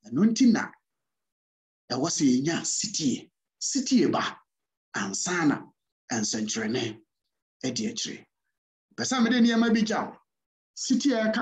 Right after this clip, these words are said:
ho asɛm, firi ntoa da bɛpem nnɛ. Ɔdɔfoɔ, nyɛ sɛ wote hɔ nom aa na woyɛ sitie, woyɛ sitie.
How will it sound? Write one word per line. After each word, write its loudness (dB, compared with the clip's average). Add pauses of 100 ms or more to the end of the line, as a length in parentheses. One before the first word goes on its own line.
ho 4
asɛm, -2
firi 2
ntoa 0
da -2
bɛpem -2 (120)
nnɛ. -8 (720)
Ɔdɔfoɔ, 2
nyɛ 4
sɛ 0
wote 0
hɔ 2
nom 4
aa -2
na -2
woyɛ 2
sitie, 0
woyɛ 2
sitie. -6